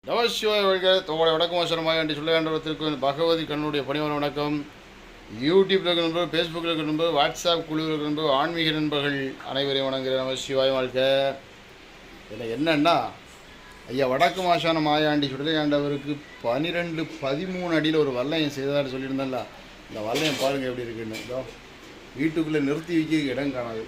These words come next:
ஏன்னா, இந்த சீலிங் வந்து மொத்தமே பத்து அடி சீலிங் தான். இது பனிரெண்டரை, பதிமூணு அடி இருக்கிறதுனால வைக்க முடியறதுனால, இந்த இங்கே இருந்து அந்த ரூம் மொத்தம் வரைக்கும் இருக்கு.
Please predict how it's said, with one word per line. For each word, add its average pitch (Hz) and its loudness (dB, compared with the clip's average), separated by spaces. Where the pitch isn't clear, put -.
ஏன்னா, 131 -4
இந்த 120 -8
சீலிங் 160 0
வந்து 156 -2
மொத்தமே 139 -2
பத்து 123 -4
அடி 156 -2
சீலிங் 135 -2
தான். 104 -10
இது 123 -10
பனிரெண்டரை, 160 2
பதிமூணு 165 -2
அடி 160 2
இருக்கிறதுனால 151 0
வைக்க 135 -2
முடியறதுனால, 139 -2
இந்த 135 -2
இங்கே 160 -2
இருந்து 151 0
அந்த 135 -4
ரூம் 139 -2
மொத்தம் 139 -2
வரைக்கும் 135 -2
இருக்கு. 123 -6